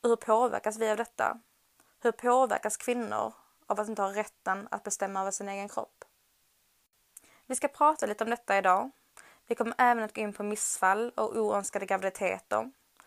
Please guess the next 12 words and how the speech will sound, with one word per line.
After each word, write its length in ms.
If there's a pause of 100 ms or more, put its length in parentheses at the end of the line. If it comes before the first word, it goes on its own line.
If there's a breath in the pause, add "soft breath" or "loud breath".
(260 soft breath)
Jag 120
kommer 180
att 60
dela 260
lite 220
egna 320
erfarenheter, 1000 (100)
tankar 520
och 100
känslor 380
med 220
er. 160